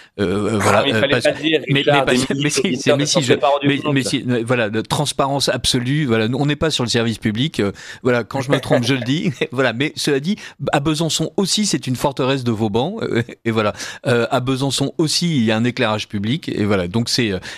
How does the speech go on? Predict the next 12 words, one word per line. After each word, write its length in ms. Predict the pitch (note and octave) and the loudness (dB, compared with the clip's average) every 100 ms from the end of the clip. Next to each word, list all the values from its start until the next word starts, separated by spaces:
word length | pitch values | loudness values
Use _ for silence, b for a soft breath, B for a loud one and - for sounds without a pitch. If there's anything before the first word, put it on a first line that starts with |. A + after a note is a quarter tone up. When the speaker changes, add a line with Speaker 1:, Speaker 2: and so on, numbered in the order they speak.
| B | B
Speaker 1:
l'éclairage 380 | A#2+ A#2 B2+ A#2+ | -2 0 -2 -2
public 280 | - D3 D#3 | -2 -2 0
a 80 | G#2+ | -2
été, 280 | G2 A2+ G2 | 0 0 0
euh, 340 | F2+ F2 F2 | -2 -4 -4
rallumé 560 | F#2+ B2+ A#2 A2 C3+ C3+ | -2 0 0 0 0 -2
et 80 | G2 | -2
donc, 260 | A2+ B2 | -2 0
euh, 100 | G#2+ | -2
évidemment, 280 | E2+ F#2 A2 | -2 0 2
les 140 | G#2 G2 | 2 0
défenseurs, 720 | B2+ - A2 - A#2 G#2+ | -2 -2 -2 0 0 0